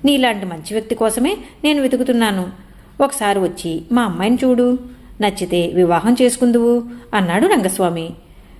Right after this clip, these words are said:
కులశేఖరుడు అందుకు సమ్మతించాడు. రంగస్వామి కులశేఖరుడిని సాదరంగా ఆహ్వానించి తన కుమార్తెను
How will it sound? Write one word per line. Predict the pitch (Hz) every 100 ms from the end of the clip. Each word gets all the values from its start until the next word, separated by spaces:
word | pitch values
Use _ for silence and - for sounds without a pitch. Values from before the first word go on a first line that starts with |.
| - -
కులశేఖరుడు | 320 302 294 277 214 185 180
అందుకు | 220 202 190
సమ్మతించాడు. | 170 170 233 214 196 185 170 - - - - - - - - 285
రంగస్వామి | 277 262 269 247 196 180 -
కులశేఖరుడిని | 190 185 233 220 214 202 175 180 185 - -
సాదరంగా | 214 196 180 180
ఆహ్వానించి | 165 156 202 208 214 311 403 - - - 311
తన |
కుమార్తెను | 311 262 254 247 247